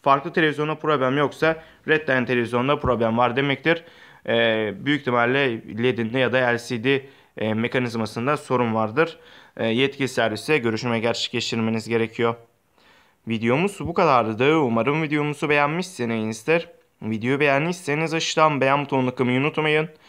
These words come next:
Kanalımıza abone değilseniz lütfen abone olun. Bir sonraki videomuzda görüşmek üzere. Hoşça kalın.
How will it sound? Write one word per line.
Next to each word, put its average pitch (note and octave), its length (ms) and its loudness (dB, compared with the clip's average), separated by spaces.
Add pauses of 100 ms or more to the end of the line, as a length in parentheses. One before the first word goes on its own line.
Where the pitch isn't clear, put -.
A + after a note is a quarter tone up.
(200)
Kanalımıza E3 640 0
abone C#3+ 360 2
değilseniz C#3 460 -2
lütfen C#3+ 260 0
abone C3 380 2
olun. A#2+ 320 0 (280)
Bir A#2 120 -2
sonraki C#3+ 460 0
videomuzda C#3+ 520 0
görüşmek C3+ 480 0
üzere. D3 400 0 (220)
Hoşça A2 380 -2
kalın. C#3+ 360 2